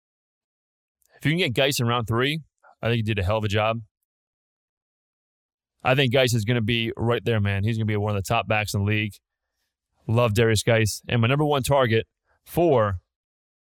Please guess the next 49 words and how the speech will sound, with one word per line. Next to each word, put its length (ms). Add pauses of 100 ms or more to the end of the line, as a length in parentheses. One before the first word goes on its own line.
(880)
the 100
N 120
F 100
C 140
East 340
in 60
twenty 260
eighteen 240
is 80
gonna 140
be 180
Ezekiel 340
Elliott 300 (220)
because 420
they're 260
gonna 220
ride 360
that 260
dude 420
into 220
the 100
ground, 460
man. 240 (800)
That 220
dude 140
is 80
gonna 120
be 140
the 140
horse 320
for 80
them 160
Cowboys, 580 (120)
and 100
they're 80
gonna 100
just 140
ride 280
his 220
ass, 360
and 240 (1800)
they're 180
gonna 100
ride 220
him. 80
That 160
dude 140
just 160
falls, 340